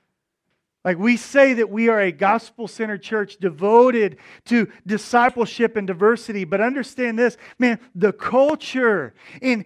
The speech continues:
in the ideology of the world, in the value system of this world, is always trying to press in on your life. Like, you do not exist in this neutral state. The, the world is trying to press in on you and press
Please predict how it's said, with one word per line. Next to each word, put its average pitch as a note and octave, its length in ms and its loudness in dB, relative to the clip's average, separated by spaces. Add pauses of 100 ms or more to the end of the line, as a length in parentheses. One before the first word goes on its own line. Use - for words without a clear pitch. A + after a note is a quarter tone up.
(140)
in A#3+ 180 -4
the A3+ 220 -2
ideology B3+ 880 2
of G3 120 -4
the A3 80 -4
world, A3+ 400 2 (140)
in A3 140 -2
the G3 120 2
value C4 600 0
system A#3+ 600 -6
of G3+ 180 -6
this G#3+ 300 -4
world, A#3+ 400 0 (240)
is A#3 180 -4
always D4 560 2
trying C4+ 320 -2
to A#3+ 80 0
press C4+ 460 -4
in C#4+ 340 0
on A3+ 240 -4
your A#3+ 180 -2
life. C4+ 320 -2 (200)
Like, C4 180 2
you C4+ 200 2
do D4 160 -2
not C#4 280 0
exist C4+ 600 -6 (180)
in B3 140 -2
this A#3 240 -2
neutral C#4 520 -2
state. C4+ 680 -4 (640)
The, G3+ 240 2 (160)
the A#3+ 120 0
world B3+ 400 6
is A#3+ 120 -6
trying C4 300 -4
to A3 140 -6
press C4+ 500 -4
in C4+ 200 -4
on A#3+ 220 -2
you A3 220 -4
and G3 180 -8
press B3+ 460 -4